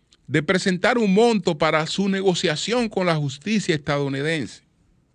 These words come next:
Y entonces, como esa negociación tenía que partir de un parámetro, de un monto, para,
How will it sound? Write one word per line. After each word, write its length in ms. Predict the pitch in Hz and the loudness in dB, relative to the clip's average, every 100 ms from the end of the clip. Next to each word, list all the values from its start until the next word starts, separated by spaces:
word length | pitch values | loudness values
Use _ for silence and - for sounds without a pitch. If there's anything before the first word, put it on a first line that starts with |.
| _ _ _ _ _ _ _ _ _ _ _ | _ _ _ _ _ _ _ _ _ _ _
Y 100 | - | -2
entonces, 480 | 135 160 220 254 - _ _ _ | 0 2 0 0 -6 _ _ _
como 300 | - 143 151 | 0 2 2
esa 180 | 233 277 | 2 2
negociación 680 | 277 262 240 214 - 220 208 | 2 2 2 0 2 2 2
tenía 280 | 190 202 220 | 2 0 0
que 100 | 208 | 0
partir 420 | 190 170 202 190 | 0 0 0 0
de 120 | 156 | 2
un 160 | 170 190 | 0 2
parámetro, 800 | 185 180 175 151 131 143 - - - | 2 4 2 2 -2 -2 -6 -8 -2
de 140 | 131 | 0
un 180 | 156 180 | 2 2
monto, 540 | 196 180 139 117 104 - _ - _ _ | 2 2 0 -4 -12 -14 _ -20 _ _
para, 440 | - 139 139 123 | 0 2 2 0